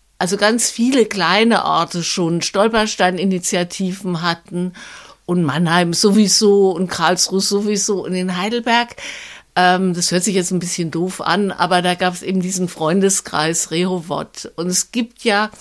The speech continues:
verschiedene Meinungen zu Stolperstein. Und der hat, dieser Freundeskreis hat eigentlich die Meinung vertreten,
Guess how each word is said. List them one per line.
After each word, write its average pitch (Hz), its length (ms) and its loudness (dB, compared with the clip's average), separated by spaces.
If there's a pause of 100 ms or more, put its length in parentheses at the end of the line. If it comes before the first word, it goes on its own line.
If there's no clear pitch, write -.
(220)
verschiedene 202 720 0
Meinungen 165 680 2
zu 180 220 -2
Stolperstein. 175 1120 -4
Und 208 160 -6
der 226 220 0
hat, 254 260 -4 (460)
dieser 226 280 0
Freundeskreis 208 800 -4
hat 208 200 -8
eigentlich 240 420 -4
die 220 120 -6
Meinung 202 420 0
vertreten, 208 840 -4